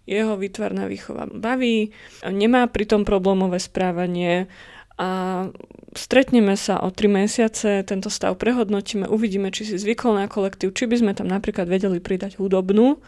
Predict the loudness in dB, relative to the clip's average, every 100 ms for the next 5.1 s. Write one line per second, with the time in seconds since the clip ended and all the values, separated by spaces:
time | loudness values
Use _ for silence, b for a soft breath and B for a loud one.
0 | B -4 -2 -4 0 0 2 2 2 0
1 | -2 0 0 -2 -6 -8 -8 -10 -2 -2
2 | -2 -4 -2 -2 -4 B B B B 4
3 | 4 2 0 4 4 4 2 2 -2 -14
4 | _ 4 4 4 -2 -2 -2 0 4 4
5 | 2